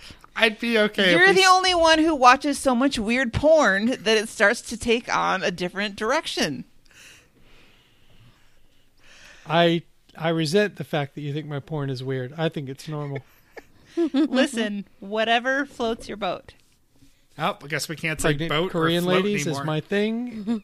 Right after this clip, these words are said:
Speaker 3: and, and that's, it's always gonna be my thing. And if you can't handle that, then
Speaker 2: I refuse
Speaker 3: too bad.
Speaker 2: to make facial a dirty word. I refuse to make taint a dirty
Speaker 3: Oh,
Speaker 2: word.
Speaker 3: come on. Facial, that ship has sailed a long time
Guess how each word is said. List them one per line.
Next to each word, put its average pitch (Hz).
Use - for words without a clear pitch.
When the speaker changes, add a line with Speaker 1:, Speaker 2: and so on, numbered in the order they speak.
Speaker 3:
and, 139
and 143
that's, -
it's 160
always 196
gonna 135
be 135
my 131
thing. 131
And 131
if 131
you 147
can't 143
handle 165
that, 127
then 143
Speaker 2:
I -
refuse 196
Speaker 3:
too 123
bad. -
Speaker 2:
to 311
make 254
facial 277
a 240
dirty 254
word. 262
I -
refuse 170
to 220
make 208
taint 214
a -
dirty 156
Speaker 3:
Oh, 240
Speaker 2:
word. -
Speaker 3:
come 269
on. 143
Facial, 202
that 214
ship 185
has 165
sailed 160
a 143
long 180
time 508